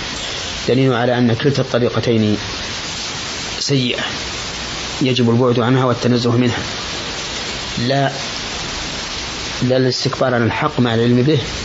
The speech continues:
ولا الجهل بالحق. ويتفرع على هذه الفائدة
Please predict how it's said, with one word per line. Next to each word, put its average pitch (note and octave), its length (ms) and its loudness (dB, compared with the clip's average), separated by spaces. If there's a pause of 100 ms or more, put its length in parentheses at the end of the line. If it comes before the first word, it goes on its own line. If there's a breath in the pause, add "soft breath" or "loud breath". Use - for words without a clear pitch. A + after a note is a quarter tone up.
(640)
ولا C#3 200 4
الجهل B2+ 280 2
بالحق. G#2+ 260 0 (3000)
ويتفرع B2+ 540 4
على A#2+ 120 2
هذه A#2+ 220 4
الفائدة A#2+ 460 2